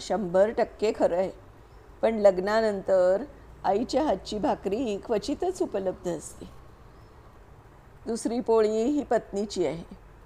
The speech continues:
ज्यामध्ये आपुलकी आणि समर्पणाची भावना आहे. जी पोट आणि मन दोन्ही भरते,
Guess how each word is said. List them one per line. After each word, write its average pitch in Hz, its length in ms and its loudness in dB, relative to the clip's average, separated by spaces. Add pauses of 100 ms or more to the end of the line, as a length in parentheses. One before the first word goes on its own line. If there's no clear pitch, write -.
(500)
ज्यामध्ये 202 720 2 (120)
आपुलकी 214 680 -2
आणि 208 300 -4
समर्पणाची 214 800 -2
भावना 180 400 0
आहे. 170 260 -10 (1000)
जी 202 140 -2
पोट 196 440 2 (180)
आणि 190 180 -2
मन 196 480 -2 (380)
दोन्ही 208 340 4
भरते, 165 400 -2